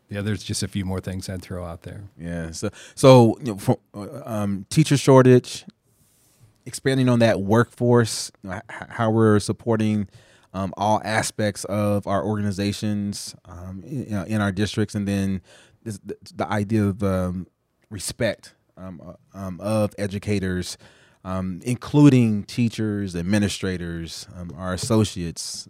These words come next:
Speaker 2: uh, nutrition staff, custodians, um, is, um, you know, great, um, insight into, you know, some of those challenges.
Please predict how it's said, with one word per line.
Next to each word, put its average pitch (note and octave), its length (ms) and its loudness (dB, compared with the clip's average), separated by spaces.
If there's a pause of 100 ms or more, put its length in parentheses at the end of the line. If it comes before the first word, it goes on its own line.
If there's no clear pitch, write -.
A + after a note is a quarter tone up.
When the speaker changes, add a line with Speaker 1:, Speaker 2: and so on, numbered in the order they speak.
Speaker 2:
uh, F2 280 -18
nutrition G#2+ 540 4
staff, D#2+ 480 -4 (100)
custodians, G2+ 800 -2 (460)
um, F#2+ 240 -2
is, F2+ 480 -2
um, F2 360 -6
you G#2 120 -6
know, E2 80 -14 (500)
great, A2 520 0 (140)
um, E2+ 520 -6
insight F#2+ 440 -2
into, F2+ 340 -6
you F#2+ 100 -6
know, F#2 80 -6
some G2+ 180 -4
of F#2 60 -4
those E2+ 160 -2
challenges. E2 600 -6